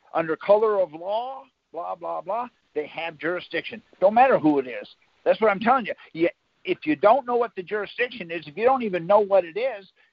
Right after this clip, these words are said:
you can't do it. You, you can't sue a, uh, uh, my, my state ha-, ha-, is charging me property tax, so I'm gonna sue 'em in another state, or I'm gonna sue 'em in federal. You can't do that.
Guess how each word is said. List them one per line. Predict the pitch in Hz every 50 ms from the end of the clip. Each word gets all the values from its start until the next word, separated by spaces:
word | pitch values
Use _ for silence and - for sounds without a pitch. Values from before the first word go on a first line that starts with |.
| _ _ _ _ _
you | 156 170
can't | - - 214 214 208 180
do | 185 233 254 247
it. | 175 - _ _ _ _
You, | 175 208 214 _ - 349 - _
you | 196 185 233 226 -
can't | - - - 285 285 262 - _ - - - - -
sue | 208 214 208 214 196 - -
a, | 175 180 170 156 131 _ _ - - _ _ _ -
uh, | 160 156 151 147 139 127 - _ _
uh, | 156 147 147 139 127 - _ _ _ _ _ _ _ 233 _ _ _
my, | 220 170 175 - -
my | - 180 196 233 214 - -
state | - 240 247 240 214 208 _ _ _ _
ha-, | - - - - _
ha-, | 143 165 - - -
is | 160 147 - -
charging | 202 202 208 175 175 175
me | 175 156
property | - - 233 247 214 180 175 160 151 _
tax, | 185 170 - 240 -
so | 170
I'm | 151 175 196 220
gonna | 214 190 156 - -
sue | 214 226 226
'em | 214 196 190
in | 180
another | 175 175 185 202 196 185 165
state, | - - - 233 226 180 - _ _
or | 131 139
I'm | 139 151
gonna | 160 151 - -
sue | 185 185
'em | 175 180
in | 175 165 -
federal. | - 220 247 233 160 117 107
You | 123 139
can't | - 190 - 202 185 180
do | 214 247 294 311
that. | - - 85 -